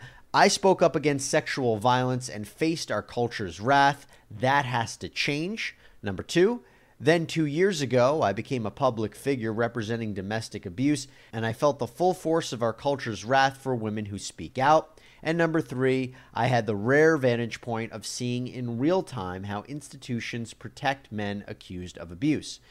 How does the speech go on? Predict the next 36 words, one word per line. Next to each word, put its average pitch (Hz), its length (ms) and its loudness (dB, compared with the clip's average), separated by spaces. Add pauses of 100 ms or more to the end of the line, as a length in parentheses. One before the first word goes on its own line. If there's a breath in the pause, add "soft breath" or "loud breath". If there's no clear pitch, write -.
(400 soft breath)
Now, 73 120 -12
Depp 98 260 -4
would 95 120 -6
have 90 180 -8
to 95 80 -14
show 107 320 -2
that 92 180 -6
by 90 140 -6
implication, 127 840 -6
these 98 160 -6
statements 85 480 -8
were 85 120 -8
about 78 300 -6
him, 165 340 -2 (260 loud breath)
that 85 160 -16
these 85 140 -14
statements 78 600 -12
were - 120 -14
published, 185 720 0 (260 soft breath)
that 85 160 -8
they 85 120 -8
were 76 160 -12
false, 160 680 2 (100)
and 120 100 -4
that 127 140 -4
they 139 100 -2
were 139 160 0
made 110 440 -2 (200 soft breath)
with 123 260 0 (220)
actual 151 920 0
malice. 113 580 0
Very 139 440 2
important 113 520 -4
legal 131 300 2
term 82 320 -8
here, 87 320 -8